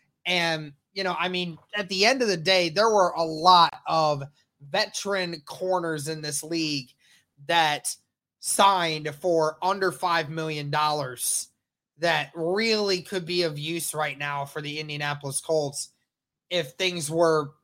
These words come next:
going in the direction that they are. And, you know, this Colts team is, has probably the youngest, most inexperienced corner group of everyone in the N F L, even going into that injury with Dallas Flowers. And now it makes it even worse.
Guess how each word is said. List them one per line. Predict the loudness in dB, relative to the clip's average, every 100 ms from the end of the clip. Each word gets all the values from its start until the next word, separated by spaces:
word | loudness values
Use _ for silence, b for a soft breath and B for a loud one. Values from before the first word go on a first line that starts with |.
| _
going | 0 0 0 -2
in | -4
the |
direction | -2 -2 -2 -4 -6 -6
that | -6 -6
they | -6
are. | -4 -4 -4 -6 -6
And, | -8 -8 -14 _ _ _ _ _ _
you | -16 -6
know, | -2
this | 2 2 4
Colts | 4 4 4 0
team | 0 0 -2
is, | -2 -2 -2 -4
has | 2 4 4 0 -6
probably | 0 2 2 2
the | -2 -4
youngest, | -2 2 2 2 -2 -2
most | -4 -4 -4
inexperienced | -8 -8 -10 -8 -6 -6 -8 -12
corner | -6 -6 -6
group | -4 -4 -4 -10 _ _ _
of | -8 -2
everyone | 0 0 0 2 0
in | 0
the | -2
N | 0 -2
F | -4
L, | -4 -2 -2 -4 -8 _ _
even | -2 0 2
going | 2 2 0
into | -2 -4 -4
that | 0 0
injury | 0 -4 -2 -2
with | -2 0
Dallas | 2 2 0
Flowers. | 2 4 4 2 -2 B B B -6
And | 0
now | 6 6 6
it |
makes | 4 0 0
it |
even | -2 -2 -2
worse. | 6 8 8 6 -2 -8